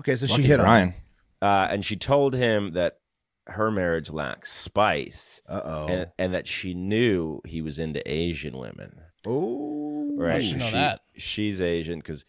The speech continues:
Speaker 3: 'cause old Ryan's married to an Asian woman. There's him and his wife
Speaker 1: Okay.
Speaker 3: with, with
Speaker 2: Mm.
Speaker 3: Michelle Obama.
Speaker 1: Wow.
Speaker 3: So
Speaker 2: Okay.
Speaker 3: she says, "Hey, hottie, let me see those abs. I know you're down with ladies
Speaker 1: Yeah.
Speaker 3: from the Orient.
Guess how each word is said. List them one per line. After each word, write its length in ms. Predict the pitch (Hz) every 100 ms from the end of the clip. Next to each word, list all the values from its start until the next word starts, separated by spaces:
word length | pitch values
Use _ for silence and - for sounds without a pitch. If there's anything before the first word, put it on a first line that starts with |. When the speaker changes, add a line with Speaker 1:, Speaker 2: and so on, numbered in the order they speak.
| _ _
Speaker 3:
'cause 220 | 92 71 -
old 220 | 110 101
Ryan's 460 | 107 117 104 80 78
married 680 | 85 101 113 90 55 - -
to 140 | 82
an 60 | 73
Asian 320 | 71 71 64
woman. 260 | 60 57 64
There's 240 | 78 -
him 320 | 80 71 69 -
and 220 | - 71 71
his 160 | 71
wife 160 | 67 65
Speaker 1:
Okay. 160 | 87 92
Speaker 3:
with, 40 |
with 60 | 92
Speaker 2:
Mm. 220 | 90 87 85
Speaker 3:
Michelle 280 | 85 73 67
Obama. 420 | 71 85 87 57 - _ _ _
Speaker 1:
Wow. 240 | 73 82 85
Speaker 3:
So 480 | 87 87 80 76 - -
Speaker 2:
Okay. 200 | 87 92
Speaker 3:
she 80 | 92
says, 800 | 110 95 87 82 - - - - _ _ _ _
"Hey, 200 | - 107
hottie, 560 | 87 78 80 82 87 82
let 80 |
me 60 | 98
see 140 | -
those 220 | 82 82 82
abs. 400 | 90 101 85 80
I 80 |
know 180 | 82 92
you're 160 | 92 82
down 540 | 82 85 87 85 78 - _ _
with 120 | 82
ladies 340 | 80 90 85 80
Speaker 1:
Yeah. 40 |
Speaker 3:
from 140 | 87 76
the 100 | 80
Orient. 720 | 95 110 82 69 80 -